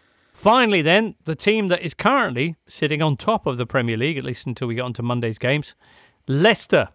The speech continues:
and their four two win over Burnley. Who cares to sum this up?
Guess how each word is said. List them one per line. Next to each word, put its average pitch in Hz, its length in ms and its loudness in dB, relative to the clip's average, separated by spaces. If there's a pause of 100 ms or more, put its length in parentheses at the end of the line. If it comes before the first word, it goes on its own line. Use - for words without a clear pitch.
(160)
and 123 140 -4
their 131 100 2
four 156 280 0
two 151 200 0
win 151 280 0
over 156 240 2
Burnley. 131 520 0 (220)
Who 240 160 2
cares 196 400 2
to 165 120 -6
sum 160 280 -2
this 147 220 -4
up? 104 180 -2